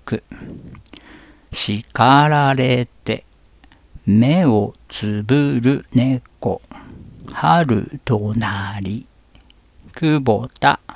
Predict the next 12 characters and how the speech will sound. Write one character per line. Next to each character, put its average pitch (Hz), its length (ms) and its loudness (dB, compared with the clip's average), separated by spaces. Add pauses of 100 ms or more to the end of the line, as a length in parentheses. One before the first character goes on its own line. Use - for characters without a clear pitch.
(180)
万 110 640 2 (120)
太 123 400 -2
郎。 110 600 -4 (1300)
青 117 800 2
ガ 160 440 0
エ 101 360 -2
ル、 - 200 -14 (720)
己 143 920 2
も 143 300 0 (300)
ペ 143 240 4
ン 113 340 4 (100)
キ 135 260 -2